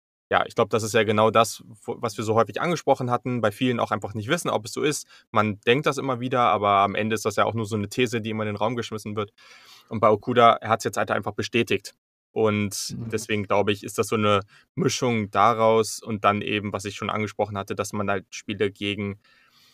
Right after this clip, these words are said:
Speaker 1: ja, ne, Atlanta, Minnesota, Green Bay, ne, Arizona auch. Also das sind ja alles, äh, Teams mit wirklich guten Wide Receivern.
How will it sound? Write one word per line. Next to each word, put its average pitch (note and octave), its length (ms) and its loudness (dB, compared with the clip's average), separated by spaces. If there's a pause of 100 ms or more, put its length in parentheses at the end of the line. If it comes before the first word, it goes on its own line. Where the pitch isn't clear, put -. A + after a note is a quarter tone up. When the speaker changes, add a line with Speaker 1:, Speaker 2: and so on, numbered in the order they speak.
(160)
Speaker 1:
ja, - 160 -14 (160)
ne, F#3 300 6
Atlanta, A2 640 4
Minnesota, G#2+ 800 2
Green A#2 260 -2
Bay, G2+ 400 4
ne, A#2 260 4
Arizona G#2 540 2
auch. G#2 300 4
Also G#2 200 0
das G2+ 140 -4
sind A#2 80 -2
ja G2+ 120 4
alles, A2 320 2 (100)
äh, A2+ 120 -4
Teams A#2 300 -6
mit G#2 140 -6
wirklich A2 240 -6
guten A2 320 -6
Wide G#2 160 4
Receivern. G#2 480 -4